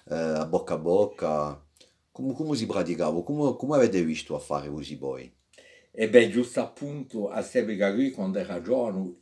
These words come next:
Speaker 2: facevano pochi scritti e a mio avviso ne facevano assai di più cent'anni innanzi. U-, e allora si, si faceva tutto a bocca,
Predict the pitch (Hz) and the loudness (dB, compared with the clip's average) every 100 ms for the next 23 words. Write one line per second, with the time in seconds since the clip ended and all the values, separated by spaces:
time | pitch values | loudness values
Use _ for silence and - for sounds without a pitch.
0 | - - 127 123 123 123 113 - - 165 | -20 -6 -4 0 0 2 0 2 6 6
1 | 113 104 - - 180 175 120 117 123 117 | 6 -4 -6 -6 -6 -4 -2 0 4 6
2 | 131 117 113 151 175 120 117 110 120 123 | 6 4 2 0 -2 -4 -2 0 0 -2
3 | 135 127 127 120 120 - 160 139 110 104 | 0 2 2 0 -4 -2 2 2 2 0
4 | 147 196 202 - - - 123 117 131 120 | -2 -2 -4 -14 -10 -2 0 2 2 2
5 | 104 92 78 76 73 - 73 _ _ _ | 2 0 -2 -8 -14 -18 -20 _ _ _
6 | _ - _ - - - - - - - | _ -20 _ -10 -8 -8 -10 -16 -18 -2
7 | 139 139 139 117 110 92 - 127 - 139 | 2 2 4 2 2 -4 -12 -14 -6 -2
8 | 131 120 120 110 113 120 104 - 101 92 | 0 -2 0 -2 0 -4 -6 -6 -4 -2
9 | - 107 95 175 202 - 85 - | -2 -2 4 4 4 -4 -8 -8